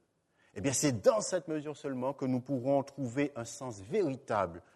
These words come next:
à notre vie et avoir une espérance qui ne déçoit pas. Pour l'apôtre Paul, si Dieu n'a pas sa place dans notre vie, toutes les autres espérances que nous avons, les espérances avec des petites E,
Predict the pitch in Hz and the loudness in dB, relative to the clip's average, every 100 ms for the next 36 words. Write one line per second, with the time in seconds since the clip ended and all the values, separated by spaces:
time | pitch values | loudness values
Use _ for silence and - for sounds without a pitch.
0 | _ 117 127 175 - 127 98 90 95 _ | _ 4 6 6 4 -2 -2 -10 -14 _
1 | _ _ _ _ 139 139 123 165 156 143 | _ _ _ _ 4 4 6 6 6 6
2 | 156 - 143 127 104 104 - - - - | 2 0 -2 -2 -2 -8 -10 -18 -20 -4
3 | 147 127 123 95 123 - 101 - - 71 | 2 4 4 2 0 0 -2 -2 -4 -10
4 | _ _ _ _ _ - - _ 196 254 | _ _ _ _ _ -20 -20 _ 6 8
5 | 233 190 - 123 - 117 135 95 - _ | 8 6 2 -2 4 6 6 2 -8 _
6 | _ _ _ - 220 185 156 277 247 190 | _ _ _ 2 4 6 8 8 8 6
7 | - 151 147 131 - 214 214 143 147 135 | 4 0 0 -2 2 2 2 0 2 2
8 | - 131 101 95 104 - _ _ _ _ | 0 -2 -2 -4 -6 -8 _ _ _ _
9 | _ _ _ - 311 311 233 220 180 214 | _ _ _ 6 6 8 6 4 6 2
10 | 185 160 160 - 156 160 160 147 139 127 | 2 0 -2 -2 -2 -2 -4 -2 -2 0
11 | 139 117 113 107 113 123 - 139 131 123 | 0 0 -2 0 0 -2 -2 -2 -2 -4
12 | 131 113 - 139 - 120 - - 185 | -2 -2 -2 -2 -2 -6 -2 4 6